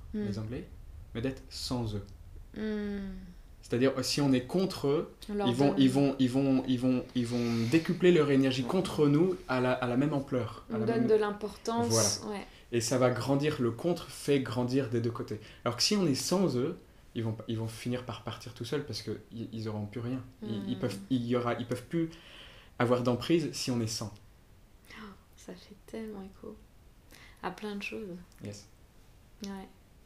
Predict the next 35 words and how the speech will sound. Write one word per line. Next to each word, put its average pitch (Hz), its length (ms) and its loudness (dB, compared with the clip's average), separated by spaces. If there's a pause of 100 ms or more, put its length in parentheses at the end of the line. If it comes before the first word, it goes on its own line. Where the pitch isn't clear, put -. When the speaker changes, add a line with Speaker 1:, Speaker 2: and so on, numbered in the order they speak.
(460)
Speaker 1:
Je, - 140 -6
alors, 196 220 -2
je 185 100 -8
sais 190 140 -12
pas 220 140 -6
par 208 220 -6
où 202 40 -6
commencer. 202 640 -8 (3250)
Il 208 60 4
y 214 40 6
a, 208 220 2
euh, 190 240 -6
alors, 190 140 -2
il 196 40 0
y 202 40 0
a - 20 2
une 202 80 -2
première 254 260 -2
chose - 200 -10
qui - 140 -10
m'est 226 120 0
venue, 233 280 0
c'est, - 340 0
euh, 190 280 -4 (1800)
je 208 60 -4
sais 214 80 -2
pas 277 100 -2
si 285 120 -8
tu - 120 -12
connais 240 260 0
l'expérience 214 640 -2
de 202 120 -2
Ma-, 196 320 -4
Masaru 208 440 -2
Emoto, 208 420 -4